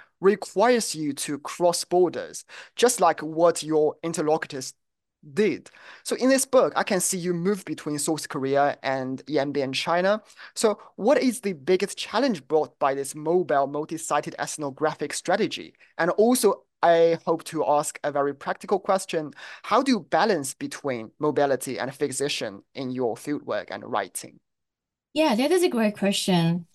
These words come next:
Speaker 2: Uh, this is a multi-sided field research, ethnography, and, you know, transnational ethnography, borderland ethnography. We can name it in different ways too. Um,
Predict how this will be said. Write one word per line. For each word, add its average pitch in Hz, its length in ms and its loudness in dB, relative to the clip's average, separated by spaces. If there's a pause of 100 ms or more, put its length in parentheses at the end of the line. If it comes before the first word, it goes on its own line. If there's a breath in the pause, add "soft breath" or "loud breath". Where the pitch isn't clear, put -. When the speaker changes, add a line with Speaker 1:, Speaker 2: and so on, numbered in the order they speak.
(340 loud breath)
Speaker 2:
Uh, 233 140 2
this 302 180 2
is 370 120 2
a 339 40 4
multi-sided 185 880 2
field 180 380 2
research, 165 800 2 (160)
ethnography, 156 800 2 (300 loud breath)
and, 180 320 2
you 190 60 4
know, 156 160 4
transnational 196 800 2
ethnography, 160 580 2
borderland 185 640 2
ethnography. 151 640 0
We 180 180 4
can 170 240 0
name 196 240 4
it 160 140 2
in 151 80 -2
different 147 340 2
ways 131 280 2
too. 147 340 4 (800 loud breath)
Um, 254 520 2